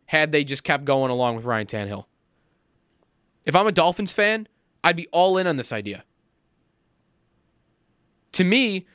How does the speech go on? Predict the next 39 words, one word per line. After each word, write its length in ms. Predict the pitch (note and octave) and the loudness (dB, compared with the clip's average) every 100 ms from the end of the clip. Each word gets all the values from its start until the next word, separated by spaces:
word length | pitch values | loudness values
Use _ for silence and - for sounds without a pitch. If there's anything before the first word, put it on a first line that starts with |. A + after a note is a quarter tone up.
| _ | _
what 140 | D#3 | -2
Miami 540 | D#3+ D#3+ F3 B3 C#4+ C#4 | 2 2 4 2 2 0
is 120 | G3+ | 0
doing 300 | D#3+ A3 G3+ | 0 2 2
right 260 | E3 F#3 E3+ | 4 2 0
now, 400 | F#3 E3+ G2+ - - | -2 -2 -6 -14 -10
they 260 | C3 F#3 C4 | 0 2 4
are 140 | A#3+ | 0
doing 340 | D#3+ F#3 A#3 | -2 -4 -2
something 380 | G#3 G3+ E3+ E3+ | 2 2 2 0
that 120 | D3 | -2
Cincinnati 600 | - G#3 G3 G3 F3 F#3 | 0 -2 -2 0 2 2
does 160 | D3+ B2+ | 0 0
not 160 | D3 D3 | 0 0
have 160 | D3 | -2
the 60 | B2 | -4
guts 280 | A#2+ C#3 - | 0 0 0
to 100 | B2+ | -6
do. 280 | B2 A2+ A2+ _ _ _ _ _ _ _ _ _ _ _ _ | -2 -4 -6 _ _ _ _ _ _ _ _ _ _ _ _
Cincinnati 640 | - G3+ G#3 G#3+ G#3+ G#3+ | -2 -2 0 0 2 2
has 100 | G3 | -2
been 160 | E3 F3+ | -2 0
going 220 | E3+ E3 | 2 0
for 180 | D3+ C3 | -4 -8
how 340 | - - E3 | -8 -2 2
long 480 | F3 F#3+ D3 D3 C3 | 2 2 2 2 2
with 140 | A2+ A#2 | -2 -4
Andy 240 | A#2+ A#2+ | -4 -4
Dalton? 380 | A2+ G2+ F#2 G2+ | -4 -4 -6 -10
Same 320 | - A#3 C4+ | 0 0 0
thing. 240 | B3 G3 - | 0 -2 -2
It's 100 | - | -2
basically 480 | F3 G#3 A3+ G#3+ | -2 -2 -4 -8
the 100 | G3 | -6
same 360 | C3+ - E3 F3+ | -4 -2 -2 -4
thing. 320 | - C#3 F#2+ - - - | -2 -4 -4 -16 -14 -6
It's 140 | C#3+ | 0
a 100 | D#3 | 0
middle-tier 1040 | C3+ D3+ G3+ A#3 A#3 _ - G#3+ G3+ F#3+ | 0 2 4 4 2 _ -8 -2 0 0